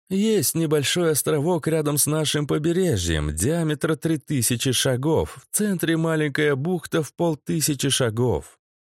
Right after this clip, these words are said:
Ваш корабль там прекрасно поместится, особой растительности на острове нет, поскольку это потухший вулкан. Но с вашего пожелания мы можем вырастить там сад.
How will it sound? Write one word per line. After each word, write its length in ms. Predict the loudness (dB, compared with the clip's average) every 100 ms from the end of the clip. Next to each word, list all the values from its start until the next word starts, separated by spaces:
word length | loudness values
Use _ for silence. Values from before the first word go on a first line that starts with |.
| _
Ваш 380 | -4 0 0 0
корабль 560 | 0 0 0 0 0 -2
там 280 | -2 -2
прекрасно 720 | 0 -2 -2 -2 0 0 0 0
поместится, 920 | 0 2 2 0 0 0 0 -2 -4 -4
особой 480 | 0 2 2 2
растительности 840 | 2 0 0 -2 -2 0 0 0 -2
на 220 | 0 2
острове 520 | 0 0 -2 0 2
нет, 380 | 0 0 -2 -4
поскольку 580 | -2 0 0 -2 0 0
это 200 | 0 0
потухший 720 | 0 -2 0 -2 0 0 2
вулкан. 640 | 2 0 0 0 0 -4 -10 _ _ -6
Но 240 | -2 2
с 100 | 2 2
вашего 480 | 2 0 0 0
пожелания 800 | 0 0 0 0 0 0 0 0
мы 140 | 0 0
можем 440 | 2 2 0 0
вырастить 600 | 0 2 0 0 -2 -2
там 180 | 0 0
сад. 560 | 2 2 2 -2 -6